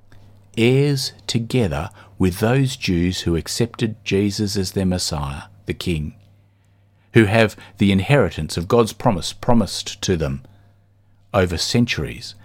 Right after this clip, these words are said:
now revealed and fulfilled in Jesus. But wonderfully, not only for them,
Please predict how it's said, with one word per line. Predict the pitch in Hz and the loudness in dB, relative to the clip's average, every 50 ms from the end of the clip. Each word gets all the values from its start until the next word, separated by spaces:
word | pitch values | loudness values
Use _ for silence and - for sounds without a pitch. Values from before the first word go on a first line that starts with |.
| - - - - | -20 -16 -6 0
now | 87 95 117 135 135 131 127 | 2 4 6 6 6 6 6
revealed | 113 110 104 98 107 113 120 117 95 80 65 67 - - - - - - - _ - _ - | 4 4 2 2 2 2 2 2 2 0 -2 -6 -10 -14 -18 -20 -20 -20 -20 _ -16 _ -2
and | 90 85 85 - | -2 0 0 -2
fulfilled | - 90 78 - - - - 135 90 71 67 71 82 | -2 -4 -4 -4 -2 0 2 2 2 0 -2 -4 -2
in | 85 82 82 82 | -2 0 0 0
Jesus. | 95 92 92 87 78 - - - - - - - - - - - - - - - | 0 0 0 -2 -4 -6 -12 -12 -14 -16 -18 -20 -20 -20 -20 -20 -20 -18 -8 0
But | - 110 104 92 | 0 0 2 2
wonderfully, | 92 107 131 156 151 - - 92 92 92 98 | 4 4 4 4 4 2 2 2 2 4 6
not | 107 107 107 | 6 6 6
only | 110 127 151 160 131 95 78 71 | 6 4 4 4 4 2 0 -2
for | 69 - - 87 | -4 -2 -2 -2
them, | 76 87 113 139 120 78 - 127 | 0 2 2 2 2 2 0 -2